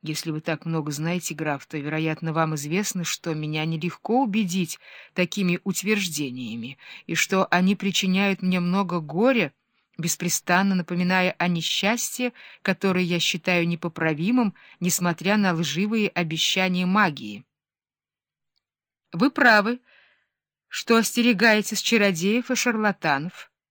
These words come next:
Мне известно, что Калиостро напугал вас, явив вам призрак — что было по меньшей мере несвоевременно. Желая доказать вам свое могущество, он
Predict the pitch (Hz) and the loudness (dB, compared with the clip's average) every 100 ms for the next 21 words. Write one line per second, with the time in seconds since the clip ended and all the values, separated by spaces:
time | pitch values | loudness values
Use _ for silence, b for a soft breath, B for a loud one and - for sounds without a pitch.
0 | _ _ _ _ _ _ _ _ _ _ | _ _ _ _ _ _ _ _ _ _
1 | _ _ _ _ _ - 196 220 254 - | _ _ _ _ _ -2 4 6 4 2
2 | 233 214 262 269 262 240 - 247 233 - | -2 0 0 0 -2 -2 0 2 2 2
3 | 240 233 240 247 - 240 240 254 233 285 | 2 2 2 0 0 0 0 -2 0 2
4 | 247 165 160 - 185 180 190 - 185 190 | 2 2 0 -2 -2 0 -2 -2 0 2
5 | 185 190 220 226 254 - _ b b b | 0 -2 -2 -2 -6 -8 _ b b b
6 | - 208 185 220 202 208 208 202 - 202 | -2 0 2 2 4 4 4 0 0 0
7 | 214 214 202 - 202 - 214 226 196 156 | 2 0 -2 -2 -2 -2 -2 0 0 -2
8 | 139 143 147 151 170 _ _ _ _ _ | -2 -4 -6 -8 -10 _ _ _ _ _
9 | _ _ _ - 160 196 220 220 208 214 | _ _ _ -8 0 2 4 4 2 2
10 | 196 214 208 185 208 208 196 _ - - | 4 2 0 2 2 2 -2 _ -10 -2
11 | 202 208 208 202 214 302 - 170 - 147 | 2 2 2 2 0 0 -2 -4 -8 -10
12 | 147 - _ _ _ _ _ _ _ _ | -10 -12 _ _ _ _ _ _ _ _
13 | _ - 233 254 233 | _ 2 6 6 4